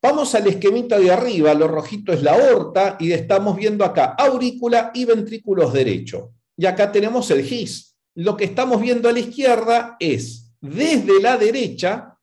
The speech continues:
la aurícula derecha con la fosa oval, la vena cava superior, la vena cava inferior. Acá donde dice C S es el seno coronario.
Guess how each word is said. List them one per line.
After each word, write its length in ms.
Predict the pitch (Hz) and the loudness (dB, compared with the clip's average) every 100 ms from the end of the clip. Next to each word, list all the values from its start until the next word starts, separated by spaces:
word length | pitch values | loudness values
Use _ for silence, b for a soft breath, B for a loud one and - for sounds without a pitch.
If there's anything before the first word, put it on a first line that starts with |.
| _ _ | _ _
la 200 | 120 117 | -2 0
aurícula 440 | 120 165 165 160 170 | 2 0 0 2 4
derecha 440 | 240 220 - 185 | 2 0 -2 -2
con 140 | 131 107 | -2 -4
la 100 | 101 | -4
fosa 300 | 127 117 175 | -4 -2 0
oval, 420 | 240 202 202 208 _ _ _ _ _ _ _ _ _ - | 2 2 -2 -8 _ _ _ _ _ _ _ _ _ -10
la 240 | 131 139 | 0 2
vena 240 | 143 139 | 2 0
cava 240 | 131 131 120 | 0 2 0
superior, 760 | 127 117 185 254 175 170 - - | -2 -4 -2 2 2 0 -8 -10
la 220 | 131 131 | -2 0
vena 280 | 131 139 135 | 0 -2 -2
cava 200 | 147 143 | -2 -2
inferior. 760 | 143 123 196 262 220 190 190 - _ _ _ _ _ _ _ _ _ _ _ _ b b b _ _ - | -4 -6 -4 0 0 0 -6 -16 _ _ _ _ _ _ _ _ _ _ _ _ b b b _ _ -8
Acá 280 | 143 185 | -4 2
donde 320 | 196 180 160 165 | 2 2 0 -2
dice 300 | 185 180 156 | -2 -4 -4
C 280 | 185 175 | -2 -2
S 160 | 208 - | -2 -6
es 120 | 151 | -4
el 160 | 143 131 | -4 -4
seno 260 | 165 160 | -4 -6
coronario. 840 | 160 170 254 277 196 196 247 - | -4 -4 0 2 2 2 -2 -10